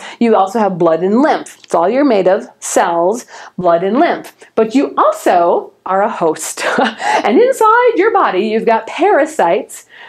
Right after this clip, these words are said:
viruses, and flukes, and bacterias. So you have all of these organisms, and some of them are not, like, alive, like, viruses aren't alive. You have these things growing in the body and living,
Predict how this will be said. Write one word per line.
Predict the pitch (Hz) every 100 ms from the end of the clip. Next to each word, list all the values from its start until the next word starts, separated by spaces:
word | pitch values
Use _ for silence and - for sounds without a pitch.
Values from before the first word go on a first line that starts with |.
| -
viruses, | 180 220 311 285 247 - 170 170 208 - - -
and | 196 185
flukes, | - 294 - - - - - _
and | - 170
bacterias. | 165 - - - 175 151 - - - - -
So | 254
you | 247
have | 247 240 -
all | 202 254 330 349 339 311
of | 233 180
these | 202 190
organisms, | - 247 359 359 220 175 165 180 240 - _ _ _ _ -
and | 240
some | 240 240
of |
them | 247 220
are | 208
not, | 202 202 - -
like, | 180
alive, | 190 190 175 165
like, | 165 165
viruses | 165 170 180 185
aren't | 170 170
alive. | 185 226 190 151 170 - -
You | 226 247
have | - 285 277
these | 247
things | 226 190
growing | - 175 190 208 277 320
in | 370
the | 349
body | 190 165 185
and | 196 214
living, | 233 403 330 196 208